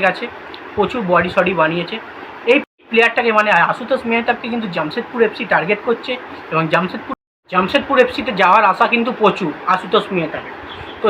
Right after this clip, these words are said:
দেখা যাক যদি জামশেদপুর এফসিতে, উম, জার্সি গায়ে যদি আশুতোষ মেহতার পারফরমেন্স দেয়, কেমন পারফরমেন্স দেবে? তার আগেকার মতো কিন্তু সে পারফরমেন্স দিতে পারবে না,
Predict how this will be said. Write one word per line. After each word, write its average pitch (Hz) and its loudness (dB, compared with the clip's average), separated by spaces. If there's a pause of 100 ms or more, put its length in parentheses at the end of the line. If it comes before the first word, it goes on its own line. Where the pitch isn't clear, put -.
(120)
দেখা 190 4
যাক 254 4
যদি 240 0 (100)
জামশেদপুর 180 -2
এফসিতে, 233 4 (400)
উম, 165 -4 (140)
জার্সি 180 0
গায়ে 233 6
যদি 233 2 (100)
আশুতোষ 208 -2 (100)
মেহতার 208 2 (100)
পারফরমেন্স 202 2 (100)
দেয়, 196 6 (480)
কেমন 196 4 (100)
পারফরমেন্স 202 4
দেবে? 185 -2 (400)
তার 202 2 (140)
আগেকার 208 0
মতো 226 0
কিন্তু 220 -4
সে 233 2 (100)
পারফরমেন্স 185 2
দিতে 156 0 (100)
পারবে 165 4
না, 208 -2